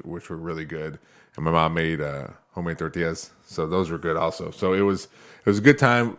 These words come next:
Uh, a lot of family, a lot of food. My dad took us around town, saw his old house that he grew up in, uh, small two bedroom, one bath house that my grandpa, his dad, built.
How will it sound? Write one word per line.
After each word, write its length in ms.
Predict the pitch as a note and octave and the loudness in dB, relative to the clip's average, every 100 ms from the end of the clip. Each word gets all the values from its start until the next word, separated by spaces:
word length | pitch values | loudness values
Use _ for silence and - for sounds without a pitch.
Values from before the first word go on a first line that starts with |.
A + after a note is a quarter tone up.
| - | -2
Uh, 220 | F#2 E2+ | 0 0
a 40 | |
lot 180 | E2+ G2+ | 2 2
of 60 | G2 | 2
family, 220 | G2+ G2 | 0 0
a 40 | |
lot 160 | F#2 F#2 | 0 0
of 60 | - | 0
food. 340 | F#2+ F#2 F2 | -2 0 0
My 100 | F2+ | 0
dad 220 | F#2 F#2 | 0 -2
took 140 | G2+ F#2+ | -4 -6
us 120 | F#2+ | -2
around 220 | F#2 F2 | -2 -2
town, 400 | - F2+ F2 F2 | -4 -2 -2 -4
saw 240 | - F2+ | 0 0
his 200 | F2 F#2+ | 2 0
old 220 | F2 F#2+ F2+ | 0 0 2
house 240 | F#2 F2 | 0 0
that 140 | F2 | -2
he 60 | F#2+ | -4
grew 260 | E2 F2+ F2+ | -4 -2 -2
up 160 | - | 0
in, 200 | F#2 F2 - - - - _ | -2 -4 -10 -20 -20 -20 _
uh, 240 | - D#2+ E2 - | -10 -10 -12 -16
small 340 | - G2+ G2 F#2+ | -4 2 4 4
two 140 | G2 | 2
bedroom, 380 | F#2 F#2 F#2+ F#2 | 2 2 0 0
one 160 | F#2 | 0
bath 260 | F2 F2+ F2+ | 2 2 2
house 280 | F#2 F2+ - | 0 0 0
that 160 | F#2 | -2
my 160 | E2 E2 | -2 -4
grandpa, 480 | D#2 E2+ E2+ F#2 F2 | -4 -4 -4 -2 -2
his 160 | F2 | -4
dad, 320 | D#2 F2 E2+ D#2 | -4 -2 -2 -4
built. 420 | F2 F2+ - | -4 -4 -6